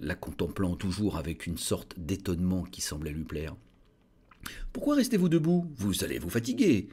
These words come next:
Est-ce qu'il n'y a plus de place pour vous ? » « C'est que, précisément, il n'y en a plus, » lui répondis-je, plus soucieux alors de me tirer d'embarras que préoccupé de son regard étincelant. J'étais tout, euh, unanimement content d'avoir enfin trouvé un bon cœur auquel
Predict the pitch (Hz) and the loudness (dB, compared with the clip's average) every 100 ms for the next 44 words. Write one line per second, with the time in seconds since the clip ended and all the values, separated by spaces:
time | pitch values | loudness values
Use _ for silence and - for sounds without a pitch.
0 | - - - - - 110 - 135 131 127 | -18 -20 -20 -4 -2 0 2 6 6 6
1 | 170 160 160 196 190 214 170 139 - - | 10 8 10 2 4 6 10 8 8 -8
2 | - - - _ _ - - - 120 139 | -20 -20 -20 _ _ -20 -6 0 8 10
3 | 127 139 135 123 131 147 127 127 123 156 | 10 6 6 10 10 12 12 10 8 8
4 | 117 107 95 101 98 98 87 71 65 - | 8 8 4 4 2 0 -2 -4 -8 -12
5 | - - - - - - 90 - 113 120 | -20 -20 -20 -20 -20 -12 -8 -6 2 4
6 | 90 92 85 82 82 - 120 110 110 98 | 6 4 2 0 0 2 4 6 6 4
7 | 95 92 107 113 110 82 - 101 95 101 | 4 2 2 0 0 -2 2 0 0 0
8 | 113 92 85 - 87 78 90 90 82 87 | 0 2 0 -2 -2 -2 -2 -2 -4 -6
9 | 82 - 80 71 - - - - 95 104 | -6 -6 -8 -8 -12 -14 -6 -4 0 0
10 | 95 113 - - - 95 87 - - - | 0 -2 -2 -6 -4 -2 -4 -8 -10 0
11 | 135 120 113 110 110 110 110 113 117 107 | 2 6 6 6 4 2 2 2 4 2
12 | 87 87 90 - 117 117 107 - 107 95 | 2 0 -2 0 0 2 -2 0 0 0
13 | 85 78 85 - 95 80 - 95 | 0 -2 -2 0 0 -2 -2 -2